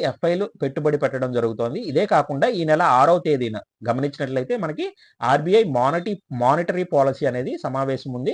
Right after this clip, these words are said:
మార్కెట్ వర్గాలు దీని మీద అప్రమత్తంగా ఉండాలని కూడా నిపుణులు హెచ్చరించడం జరుగుతుంది. So, దీని వ-, ఇందులో మెయిన్గా వచ్చేసరికి, కీలక వడ్డీ రేట్లపై ఎలాంటి నిర్ణయాలు తీసుకుంటారు, ఈ వడ్డీ రేట్లపై నిర్ణయాలు ఏ విధంగా ప్రభావం చూపుతాయి అనేది కూడా,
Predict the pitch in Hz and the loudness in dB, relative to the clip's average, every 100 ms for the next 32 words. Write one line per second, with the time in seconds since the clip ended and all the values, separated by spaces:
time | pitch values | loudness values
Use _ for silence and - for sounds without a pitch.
0 | 381 135 127 151 135 131 120 147 170 127 | -4 -4 -4 -4 0 -2 2 0 0 -4
1 | 117 131 247 - - _ - 110 160 165 | -2 -2 -2 -4 -18 _ -10 -2 0 0
2 | 156 147 143 131 123 120 123 120 120 196 | -2 -4 -2 -2 -2 -2 -2 -4 -2 -2
3 | 131 120 147 151 117 - 143 135 131 120 | -2 -6 -4 -2 -2 -2 -4 -2 -2 -2
4 | 113 113 135 190 - 165 120 123 135 131 | -2 -2 -6 -8 -2 -2 -2 -4 -2 -4
5 | - - _ 131 151 208 151 139 156 165 | -6 -16 _ -4 0 0 0 0 0 0
6 | 165 143 - 147 185 - 143 170 185 139 | 0 0 -6 -6 -8 -2 0 2 2 2
7 | 127 131 165 147 135 143 156 127 139 143 | 2 2 2 2 0 0 0 2 2 2
8 | 139 123 127 127 127 117 127 117 117 117 | -2 0 2 2 0 -8 -10 -2 -2 -2
9 | - - _ 135 170 - _ - 123 123 | -6 -18 _ -10 -10 -10 _ -6 -2 2
10 | 160 165 156 151 151 135 127 127 139 143 | 2 4 2 0 -2 -2 -2 -2 -2 -2
11 | 117 135 165 180 175 180 143 127 139 143 | 2 4 4 2 0 0 0 2 2 0
12 | 135 139 127 135 131 117 120 117 123 131 | -4 -8 -4 -2 0 0 -2 -2 0 0